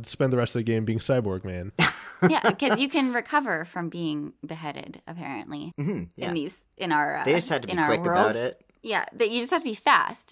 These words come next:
Speaker 2: I mean, put it on ice.
Speaker 3: <laughs>
Speaker 1: Actually,
Speaker 2: Rush
Speaker 1: we can,
Speaker 2: to the hospital.
Speaker 1: we, we can get into the science here, 'cause this is another crazy thing. So brain death, like, the official moment where the, like, tissue is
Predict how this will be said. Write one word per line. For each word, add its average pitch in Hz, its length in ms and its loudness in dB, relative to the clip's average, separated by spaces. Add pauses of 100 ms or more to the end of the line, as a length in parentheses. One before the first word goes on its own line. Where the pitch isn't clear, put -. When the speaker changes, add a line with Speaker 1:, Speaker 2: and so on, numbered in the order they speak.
Speaker 2:
I 190 80 -4
mean, 175 340 -6
put 208 140 -4
it 190 100 -2
on 226 200 2
ice. 156 400 -6 (160)
Speaker 3:
<laughs> - 160 -2
Speaker 1:
Actually, - 1000 4
Speaker 2:
Rush 127 100 2
Speaker 1:
we 135 80 4
can, 160 160 -2
Speaker 2:
to 330 140 -2
the 302 100 2
hospital. 247 600 0
Speaker 1:
we, 220 100 4 (440)
we 180 80 4
can 247 160 2
get 185 120 6
into 170 200 4
the 143 60 6
science 226 400 4
here, 113 140 2
'cause 123 240 4
this 175 200 4
is 214 100 0 (140)
another 135 340 6
crazy 110 280 0
thing. 107 200 -4
So 117 460 2
brain 180 300 4
death, 117 300 4
like, 117 220 -2
the 123 100 2
official 165 440 2
moment 135 320 2
where 120 140 2
the, 110 120 2
like, 104 320 2
tissue 135 640 2
is 107 160 0